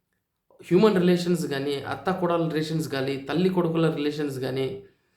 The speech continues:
తండ్రి కొడుకుల రిలేషన్స్, అందరి రిలేషన్స్ను కూడా చాలా ప్రాక్టికల్‌గా అందరికి అర్థమయ్యే రీతిలో చెప్పి ఎన్నో కుటుంబాలు బాగుపడేలాగా చేయడం జరిగింది గరికపాటి నరసింహారావు. అతనికి ఉన్నంత నాలెడ్జ్ నీకుందే? అతనిలో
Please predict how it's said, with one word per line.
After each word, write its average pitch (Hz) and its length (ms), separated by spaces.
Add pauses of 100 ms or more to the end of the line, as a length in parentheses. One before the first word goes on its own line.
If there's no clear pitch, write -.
(260)
తండ్రి 180 300
కొడుకుల 180 360
రిలేషన్స్, 135 640 (420)
అందరి 220 420
రిలేషన్స్ను 180 600
కూడా 147 400 (100)
చాలా 170 220
ప్రాక్టికల్‌గా 147 960 (440)
అందరికి 185 320
అర్థమయ్యే 165 380
రీతిలో 151 240
చెప్పి 147 400
ఎన్నో 214 200
కుటుంబాలు 180 580
బాగుపడేలాగా 135 960 (380)
చేయడం 139 200
జరిగింది 127 300
గరికపాటి 131 380
నరసింహారావు. 127 520
అతనికి 180 340
ఉన్నంత 190 260
నాలెడ్జ్ 180 320
నీకుందే? 170 420 (920)
అతనిలో 202 840